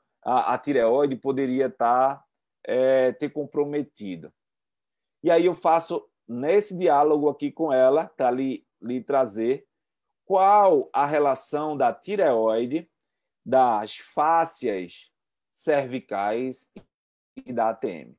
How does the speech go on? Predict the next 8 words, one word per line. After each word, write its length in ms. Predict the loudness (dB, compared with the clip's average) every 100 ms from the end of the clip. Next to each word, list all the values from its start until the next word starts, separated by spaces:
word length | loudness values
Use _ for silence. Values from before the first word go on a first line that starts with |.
| _
Só 280 | -8 -2 -2
pra 160 | -2
que 160 | -6 -6
você 280 | -8 -8 -10
consiga 1000 | -10 -14 -14 -20 -20 -14 -10 -4 -4 -4 _
entender, 720 | -14 -10 -6 -6 -4 -6 -6 -10 _ _ _
de 160 | -10 -10
fato, 720 | -6 -2 0 -2 -4 -12